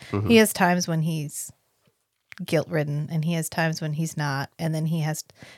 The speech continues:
Speaker 2: we're, we're in a, a guilt-ridden phase right now. So I'd love to see that. Like, I'd love to see somebody cut all of the flashbacks out and make one long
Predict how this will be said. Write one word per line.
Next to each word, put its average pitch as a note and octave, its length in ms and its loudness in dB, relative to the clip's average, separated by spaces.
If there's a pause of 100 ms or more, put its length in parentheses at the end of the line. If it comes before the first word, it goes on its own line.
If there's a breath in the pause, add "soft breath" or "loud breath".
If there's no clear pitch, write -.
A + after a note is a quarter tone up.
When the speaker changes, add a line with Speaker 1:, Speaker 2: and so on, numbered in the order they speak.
(200 loud breath)
Speaker 2:
we're, F#3+ 320 8
we're G3 180 6
in F3+ 260 4
a, D#3 300 0 (420)
a E3 100 2
guilt-ridden D#3+ 540 0
phase D3 360 -2
right C3+ 200 -6
now. C3 340 -6 (880 soft breath)
So F#3 160 6
I'd F#3+ 180 8
love F3+ 220 8
to E3+ 100 0
see D#3+ 300 0
that. C3 300 0
Like, E3 160 2
I'd G3 120 6
love G3 260 6
to F#3 100 0
see F#3 200 -2
somebody E3 420 -4
cut - 320 2 (120)
all F3 200 4
of E3+ 140 -2
the D3 260 0
flashbacks D3+ 580 -2
out - 400 -6
and - 100 -6
make D3+ 220 -4
one D#3+ 340 0
long C#3+ 520 -4